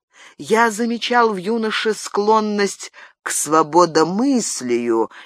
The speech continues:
и это меня пугает. Сочиняя гимны, он, правда, подчиняет свою гибкую речь предписанным формам, но мысли его уносятся ввысь, за пределы наших древних обычаев.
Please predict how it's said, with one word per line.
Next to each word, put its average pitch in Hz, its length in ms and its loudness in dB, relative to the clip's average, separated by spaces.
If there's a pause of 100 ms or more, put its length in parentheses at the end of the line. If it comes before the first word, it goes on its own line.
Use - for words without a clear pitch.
(100)
и 151 140 2
это 160 420 -2
меня 127 360 -2
пугает. 117 680 -6 (380)
Сочиняя 151 640 -2
гимны, 151 500 -2
он, 143 220 2
правда, 135 420 0
подчиняет 135 680 -6
свою 127 280 -2
гибкую 131 560 -6
речь 165 300 0 (300)
предписанным 147 840 -4
формам, 147 640 2 (240)
но 151 240 2
мысли 226 640 -2
его 165 420 0
уносятся 156 600 -2
ввысь, 143 680 -2 (240)
за 185 220 0
пределы 156 560 2
наших 139 360 -2
древних 131 460 0
обычаев. 113 640 -6